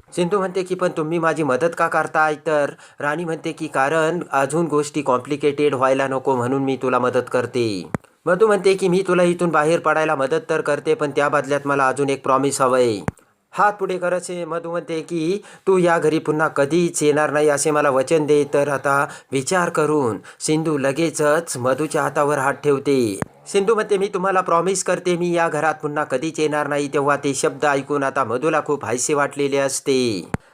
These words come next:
त्यानंतर आता लगेचच सिंधू ही सावीच्या बेडरूममध्ये येते आणि पदर वर करते. तेव्हा सिंधूला बघत लगेच सावी ही सिंधूला प्रेमाने आई अशी हाक मारते, तर प्रेमाने सिंधू आता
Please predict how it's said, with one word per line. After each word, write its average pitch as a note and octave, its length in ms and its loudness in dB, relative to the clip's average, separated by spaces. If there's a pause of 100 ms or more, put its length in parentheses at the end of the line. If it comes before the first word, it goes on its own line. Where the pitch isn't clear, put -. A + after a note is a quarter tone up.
(120)
त्यानंतर G3 420 0
आता F3 300 0
लगेचच F3+ 560 -4
सिंधू E3 280 -4
ही D#3 240 -6
सावीच्या D#3+ 480 0
बेडरूममध्ये D#3 600 -2
येते D3+ 280 0
आणि D3 200 2
पदर C#3+ 340 2
वर D3+ 160 4
करते. C#3+ 600 2 (240)
तेव्हा D3+ 220 2
सिंधूला D3+ 440 0
बघत C#3+ 560 2 (220)
लगेच E3 420 0
सावी D3+ 260 2
ही D3+ 200 -4
सिंधूला D3 400 -2
प्रेमाने D3 460 2
आई C#3 240 2
अशी D3+ 240 2
हाक C#3+ 300 0
मारते, C#3 420 0
तर C#3 120 -2
प्रेमाने D#3 480 -2
सिंधू C#3+ 320 0
आता C#3+ 400 2